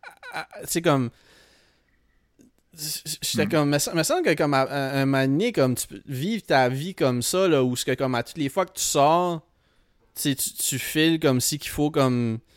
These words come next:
Speaker 1: tu sois une plaie,
Speaker 2: Ouais.
Speaker 1: genre. Je, je, je, je con-, je
Speaker 2: Mais je pense que, je pense que c'est juste parce que, comme, il, il a, comme, réalisé qu'il est comme, genre, tu travailles pour rien, pis comme, le monde, il achète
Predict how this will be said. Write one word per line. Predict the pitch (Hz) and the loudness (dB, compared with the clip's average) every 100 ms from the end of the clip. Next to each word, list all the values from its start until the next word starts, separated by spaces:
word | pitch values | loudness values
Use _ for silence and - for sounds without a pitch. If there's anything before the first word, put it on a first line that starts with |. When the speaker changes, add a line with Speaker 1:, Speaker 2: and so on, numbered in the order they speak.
| _ _ _ _ _ _ _ _ _ _ _ _ _ - | _ _ _ _ _ _ _ _ _ _ _ _ _ -10
Speaker 1:
tu | - | -6
sois | - 151 147 | 2 4 4
une | 131 117 | 2 0
plaie, | - 131 147 254 | -2 2 4 4
Speaker 2:
Ouais. | 220 | 4
Speaker 1:
genre. | 196 285 262 190 _ _ _ _ | 2 0 -4 -10 _ _ _ _
Je, | - - | -10 -8
je, | 131 | -6
je, | 147 | -6
je | 139 | -2
con-, | 156 156 143 | 0 0 -2
je | - | -4
Speaker 2:
Mais | 165 | -2
je | - | 2
pense | 233 - | 0 0
que, | 98 - - - - - _ - | -2 -2 -14 -20 -20 -20 _ -20
je | - - | -14 -2
pense | 175 - | 0 2
que | 107 | 2
c'est | - 107 | 4 2
juste | 143 165 | 2 0
parce | 101 90 | -2 0
que, | 95 | -2
comme, | 95 92 90 85 | -2 -2 0 0
il, | 87 73 71 - - - _ _ - | -2 -4 -8 -16 -20 -20 _ _ -12
il | - 95 | -4 2
a, | |
comme, | 101 101 | 6 8
réalisé | 104 98 98 95 104 127 127 - | 8 8 6 2 4 4 4 -2
qu'il | - 78 | -12 -6
est | |
comme, | - 92 90 92 | -2 0 -2 0
genre, | 92 87 85 87 - _ _ _ _ _ _ _ _ _ _ _ - | 0 0 0 -4 -10 _ _ _ _ _ _ _ _ _ _ _ -20
tu | - 120 | -4 6
travailles | 107 113 120 | 8 10 8
pour | 113 107 | 4 2
rien, | 123 139 135 | 4 4 0
pis | - 107 - | -6 -6 0
comme, | 110 98 101 98 110 - - | 2 2 0 -2 -4 -2 4
le | 220 | 6
monde, | 220 247 233 | 6 8 10
il | |
achète | 294 254 | 10 8